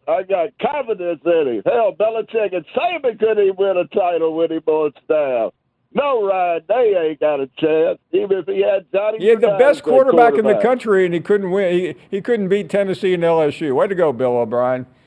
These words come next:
Speaker 1: Way to go, Bill O'Brien. That Bryce Young, Jameer,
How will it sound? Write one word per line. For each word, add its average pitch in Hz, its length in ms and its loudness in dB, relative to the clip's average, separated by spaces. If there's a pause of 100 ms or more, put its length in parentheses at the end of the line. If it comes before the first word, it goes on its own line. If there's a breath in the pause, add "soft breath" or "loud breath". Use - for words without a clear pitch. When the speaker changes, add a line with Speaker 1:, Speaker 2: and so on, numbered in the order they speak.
(580)
Speaker 1:
Way 165 300 -2
to 185 80 0
go, 170 300 -2
Bill 151 320 -4
O'Brien. 139 600 -2
That 147 200 -4
Bryce 175 400 -4
Young, 170 500 -2
Jameer, 170 640 0